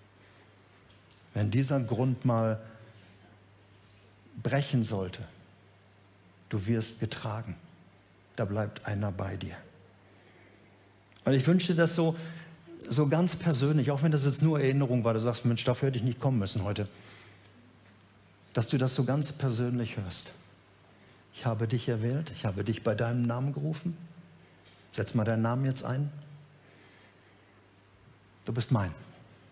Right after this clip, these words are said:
Das ist deine Berufung. Und ich habe dich erwählt als junge Mutter, als junger Vater, als Single Person,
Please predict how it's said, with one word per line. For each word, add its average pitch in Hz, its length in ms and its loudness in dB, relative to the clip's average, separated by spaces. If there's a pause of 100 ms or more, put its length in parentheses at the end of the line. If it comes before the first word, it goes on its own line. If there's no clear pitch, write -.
(1500)
Das 104 160 0
ist 107 160 -2
deine 104 140 0
Berufung. 95 440 -8 (2000)
Und 107 100 0
ich 113 120 0
habe 110 180 0
dich 110 180 0
erwählt 120 520 0 (1300)
als - 120 -6
junge 113 220 2
Mutter, 135 380 0 (1600)
als - 80 -12
junger 101 200 -2
Vater, 131 460 0 (1200)
als - 240 -6
Single 143 260 2
Person, 127 460 -4